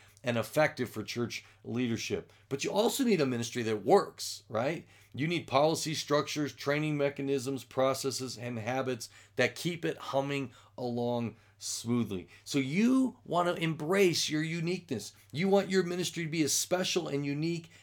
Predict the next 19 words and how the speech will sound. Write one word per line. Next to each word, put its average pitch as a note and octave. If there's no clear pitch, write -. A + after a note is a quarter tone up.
as A#2+
you F3
are. G2
You C#3+
want D#3+
the D#3
kids E3+
and D3+
families E3
who C3+
attend D3
your C#3+
church -
to C#3
feel D#3+
lucky C3+
that C3+
they're E3
at C#3